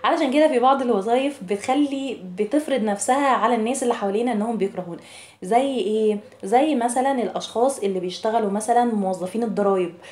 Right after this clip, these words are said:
بتهيألي مفيش حد بيحبهم قوي يعني، والموظفين اللي الناس اللي ليهم علاقة بالفواتير وجمع مستحقات مالية من الناس، يعني بصراحة الوظيفة بتاعتهم بتفرض نفسها لكره الناس ليهم. ساعتها بقى للأسف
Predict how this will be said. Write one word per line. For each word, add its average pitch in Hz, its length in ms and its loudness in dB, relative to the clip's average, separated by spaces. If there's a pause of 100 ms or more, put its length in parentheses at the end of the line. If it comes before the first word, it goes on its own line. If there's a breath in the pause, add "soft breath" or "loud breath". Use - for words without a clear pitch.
(140 loud breath)
بتهيألي 208 280 -4
مفيش 208 200 -6
حد 190 240 -4
بيحبهم 196 560 -4
قوي 214 280 0
يعني، 190 240 -2 (300 loud breath)
والموظفين 220 540 0
اللي 262 180 2
الناس 233 280 -4
اللي 220 120 -4
ليهم 247 180 0
علاقة 240 320 4
بالفواتير 214 840 2
وجمع 208 340 0
مستحقات 202 560 -4
مالية 214 320 0
من 202 100 0
الناس، 202 300 -2 (440 loud breath)
يعني 277 380 -2
بصراحة 269 720 2 (140)
الوظيفة 208 640 0
بتاعتهم 247 540 0
بتفرض 247 400 0
نفسها 247 680 0 (160)
لكره 220 380 0
الناس 214 420 -2 (260)
ليهم. 165 320 -6 (420 loud breath)
ساعتها 240 380 0
بقى 196 320 0
للأسف 247 360 -2